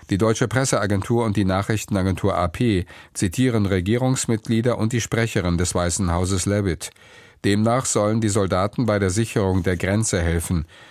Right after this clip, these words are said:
Mit der Entsendung werden Dekrete umgesetzt, die Präsident Trump nach seiner Amtseinführung erlassen hatte.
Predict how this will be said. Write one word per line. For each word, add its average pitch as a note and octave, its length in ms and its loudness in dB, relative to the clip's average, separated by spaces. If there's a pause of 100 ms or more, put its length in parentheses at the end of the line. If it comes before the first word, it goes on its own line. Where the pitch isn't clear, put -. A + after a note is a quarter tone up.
(220)
Mit E2 160 -4
der F2 80 0
Entsendung G#2 560 0
werden F#2+ 200 2
Dekrete G#2+ 440 -2
umgesetzt, G2+ 640 0 (260)
die G#2 100 0
Präsident A#2 460 0
Trump A2+ 300 0
nach A#2 160 0
seiner G#2 260 0
Amtseinführung F#2 760 0
erlassen F#2 460 0
hatte. D2+ 280 -6